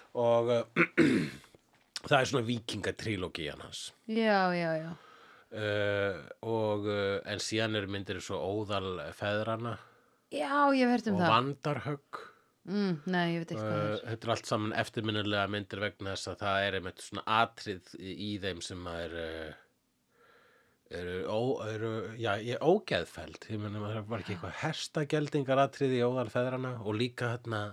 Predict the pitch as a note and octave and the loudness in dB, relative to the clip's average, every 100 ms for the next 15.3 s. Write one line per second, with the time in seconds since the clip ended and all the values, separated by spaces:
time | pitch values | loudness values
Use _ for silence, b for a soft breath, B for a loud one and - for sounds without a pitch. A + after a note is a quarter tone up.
0 | - E3+ F3 F#3+ A3 B3 C#4+ E4 E4 D4 | -6 -2 2 4 6 6 6 6 6 6
1 | G#3+ A#3+ B3+ C4+ B3 A3+ A3 E3 G2+ F2 | 6 6 6 4 2 0 0 2 0 -4
2 | - - E2 E2+ F2 F#2 F2 F#2+ - F#2 | -10 -16 -16 -14 -16 -14 -14 -12 -12 -10
3 | G#2+ G2 - - - A#2+ A#2 A#2+ C3 B2 | -8 -8 -8 -8 0 2 4 2 2 0
4 | B2+ B2+ A2+ - B B B G3 G3+ C3 | 2 -2 -2 -8 B B B 0 6 8
5 | B2+ B2 B2 A#2+ A2+ G#2+ C3 C3 B2+ A#2+ | 8 6 6 4 4 0 4 4 6 2
6 | A#2+ - A#2+ A#2+ A#2 A#2 A2+ - _ - | 2 0 0 2 2 0 -4 -8 _ -12
7 | B B B B B - A#2 G#2 F2 A#1+ | B B B B B -4 -2 -2 -2 -4
8 | G1+ G1+ G1+ G#1+ G#1+ G1+ G1+ G1+ G1+ G1+ | -6 -8 -8 -10 -10 -12 -14 -16 -14 -16
9 | - - F#2 G2 A#2 A2+ G2 F2+ - - | -16 -16 -14 -8 -4 -2 -2 -4 -8 -10
10 | A#2 G#2 A#2+ F3 B3 - A#2 - - G2 | -6 2 4 4 0 0 0 0 -4 -6
11 | - F#2 D#3 - - G#3+ A3 F3+ - D3 | -6 0 0 0 2 4 4 0 -4 -4
12 | D#3 D#3+ D3+ D3+ F#3 G3 F3+ E3+ D#3 - | -2 0 2 4 4 4 2 2 0 -4
13 | - - D3 D#3+ F#3 E3+ E3 D#3 D3 F3 | -18 -8 -2 0 0 -2 0 0 0 -4
14 | E3 - C#3+ - C3+ A#2+ A#2 A2 - B2+ | -4 -4 -4 -4 -2 -2 -4 -6 -6 -4
15 | A2+ A2+ C#3 | -2 0 0